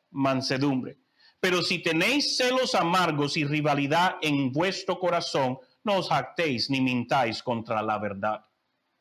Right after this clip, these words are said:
No, n-, no trates de justificar con una mentira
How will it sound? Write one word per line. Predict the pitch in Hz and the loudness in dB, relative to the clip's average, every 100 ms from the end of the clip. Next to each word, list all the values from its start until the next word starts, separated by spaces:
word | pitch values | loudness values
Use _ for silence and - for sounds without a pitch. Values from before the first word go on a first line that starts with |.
| _ _ _ _ _ _ _ _ _ | _ _ _ _ _ _ _ _ _
No, | 143 156 175 202 - | -4 -2 -2 -4 -4
n-, | 151 151 _ _ - | -4 -4 _ _ -6
no | 156 202 196 | -2 -2 -2
trates | 175 160 143 123 117 | 0 2 0 -2 -2
de | 123 | -2
justificar | 131 123 127 - 123 - 147 117 - | -4 -4 -4 -4 -4 0 2 0 -2
con | 120 | 0
una | 127 160 160 | 0 0 0
mentira | 156 143 147 113 104 | 0 -2 -2 -2 -4